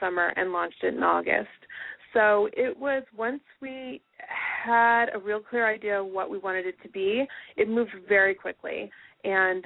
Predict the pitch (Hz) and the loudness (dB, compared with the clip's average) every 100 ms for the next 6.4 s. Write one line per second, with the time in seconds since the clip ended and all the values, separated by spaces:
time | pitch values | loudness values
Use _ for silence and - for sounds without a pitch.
0 | - 190 190 185 185 196 - 202 185 185 | -2 0 0 -2 -8 -10 -2 2 2 0
1 | - - - - 220 226 240 240 226 - | -8 -20 -12 2 4 4 2 -8 -8 -4
2 | 214 208 196 - 190 - 208 208 208 202 | -2 -2 -6 -10 -16 -6 0 0 0 -2
3 | - - 196 185 180 185 185 - 185 180 | -8 -6 -2 -2 -2 -4 -6 -2 2 2
4 | 180 180 180 185 196 - 202 196 190 190 | 2 0 0 0 0 -2 -4 2 4 4
5 | - - 196 180 180 - - - - - | 0 -2 0 0 -2 -8 -16 -16 -8 -2
6 | 175 180 185 | 0 0 -4